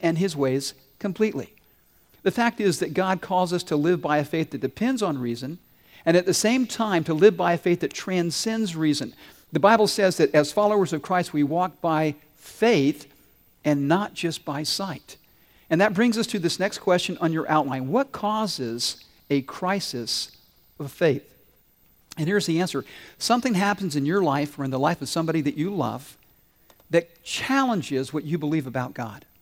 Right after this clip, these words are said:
Something that you don't understand, something that hurts you deeply, something that makes you doubt that God is in charge,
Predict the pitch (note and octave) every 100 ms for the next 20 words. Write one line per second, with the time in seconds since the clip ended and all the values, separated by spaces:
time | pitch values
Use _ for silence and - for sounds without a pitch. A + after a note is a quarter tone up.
0 | _ _ _ _ _ - - G#3+ G#3+ A3
1 | G3 D#3 D3 E3 D#3+ D3+ C3+ - F3+ F#3+
2 | F#3+ F#3+ F3 E3 C3+ F3+ F3+ - C3 D#3
3 | F3+ G3 G3 - - - _ - G#3+ A#3
4 | B3+ G#3+ E3 F3+ G3 F#3 D#3 C3+ E3 G3
5 | - C#3+ D3 D#3 C3+ C3 A#2 - F#3 A3+
6 | A3+ G3+ -